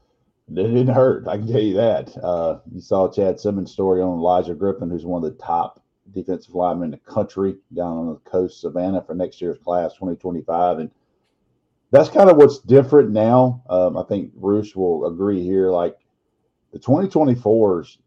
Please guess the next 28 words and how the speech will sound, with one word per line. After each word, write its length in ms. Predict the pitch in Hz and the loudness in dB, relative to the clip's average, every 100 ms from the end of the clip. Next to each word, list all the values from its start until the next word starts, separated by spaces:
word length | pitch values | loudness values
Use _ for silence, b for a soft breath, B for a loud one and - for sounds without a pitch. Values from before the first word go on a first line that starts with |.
| _ - | _ 0
they've 260 | 120 147 | 0 0
taken 380 | 147 147 135 95 | 0 0 -2 -6
two 200 | 110 107 | -4 -4
hundred 280 | 101 98 87 | -2 -4 -6
and 100 | - | -4
fifty 320 | 98 95 78 | -6 -6 -10
visits. 480 | 73 92 69 - _ | -6 -6 -6 -16 _
They've 240 | 92 107 | -4 -4
seen 220 | - 113 | -4 -4
all 320 | 104 104 110 107 | 2 6 6 4
the 100 | 98 | 0
game 300 | 104 101 98 | -2 -2 0
day 180 | 95 | 0
environments. 680 | 90 82 101 107 80 73 - | 0 0 0 0 -2 -10 -10
I 60 | 90 | -8
mean, 260 | 87 80 | -8 -8
Georgia 460 | 85 107 117 98 90 | -4 -2 0 -2 0
had 240 | 92 87 | -2 0
those 220 | 104 127 | 0 2
guys 420 | 101 90 92 85 90 | 2 0 0 -2 -4
on 160 | 90 | -8
here 240 | 87 87 80 | -6 -8 -6
last 420 | 82 107 123 123 | -2 0 0 -4
year 140 | 92 90 | -6 -6
for 100 | 92 | -4
that 200 | 90 - | -4 -4
Tennessee 460 | 98 87 - 147 | -10 -10 -6 -6
game. 220 | 113 - | -4 -8